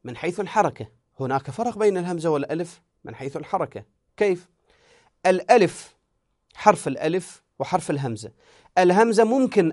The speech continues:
أن تتغير حركتها، ممكن أن تتغير تارة إلى الفتحة، وتارة إلى الضمة، وتارة إلى الكسرة، وتارة إلى الساكن، إلى السكون. هذه الحركات الأربعة لكل حرف.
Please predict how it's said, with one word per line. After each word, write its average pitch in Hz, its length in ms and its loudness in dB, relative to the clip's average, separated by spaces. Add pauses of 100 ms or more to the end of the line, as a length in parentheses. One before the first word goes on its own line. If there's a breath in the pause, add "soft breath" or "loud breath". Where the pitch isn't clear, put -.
أن 156 180 0
تتغير 123 680 -2 (580)
حركتها، 117 840 -6 (360)
ممكن 202 360 -4
أن 220 120 -6
تتغير 120 500 -6
تارة 156 400 0
إلى 160 240 -4
الفتحة، 151 460 -6 (720)
وتارة 139 440 -4
إلى 156 220 -4
الضمة، 139 420 -4 (280)
وتارة 147 420 -2
إلى 127 240 -6
الكسرة، 170 520 -8 (200)
وتارة 143 420 -8
إلى 175 340 -6 (420)
الساكن، 135 520 -2 (260)
إلى 180 100 -6
السكون. 139 420 -10 (1400)
هذه 131 460 -4
الحركات 123 480 -10
الأربعة 160 460 -6 (260)
لكل 123 300 -4
حرف. - 320 -20